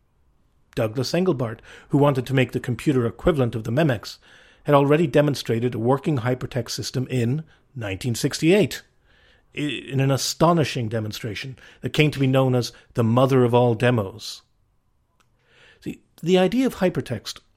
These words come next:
is kinda like a choose-your-own-adventure book. Individual pieces of text in a book are connected with unique identifiers, and you can jump from one piece of text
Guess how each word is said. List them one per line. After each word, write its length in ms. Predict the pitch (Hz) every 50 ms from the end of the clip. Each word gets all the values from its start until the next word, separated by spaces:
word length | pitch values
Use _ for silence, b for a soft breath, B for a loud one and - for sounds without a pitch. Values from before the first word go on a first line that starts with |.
| _ _ _ _ _ _ _
is 80 | -
kinda 260 | - - 262 269 233 202
like 180 | 180 - -
a 220 | 151 139 135 131 127
choose-your-own-adventure 1080 | - - - - 160 151 143 131 135 139 131 127 123 120 107 - 123 120 113 - 120
book. 320 | - - - - - - _ b b b b b b b b b b b
Individual 600 | b 175 202 202 196 175 175 156 - 156 143 131
pieces 340 | - - 139 123 - 120 113
of 120 | 107 -
text 440 | - - 165 170 170 - - - -
in 80 | 117 107
a 40 | 95
book 360 | - 160 151 143 - - 135
are 160 | 123 113 - B B B B B -
connected 420 | - 180 190 175 - - 117 104
with 200 | 113 110 - -
unique 300 | 139 131 139 160 165 -
identifiers, 800 | 151 143 131 151 143 127 135 - - 110 98 92 - 92 95 -
and 180 | 110 110 104 - B B B B B B B
you 100 | - 135
can 160 | - 131 120
jump 240 | 117 - 170 127 -
from 180 | - - 113 117
one 160 | 127 139 131
piece 240 | - - 127 - -
of 100 | 113 -
text 500 | - 127 117 - - - - - -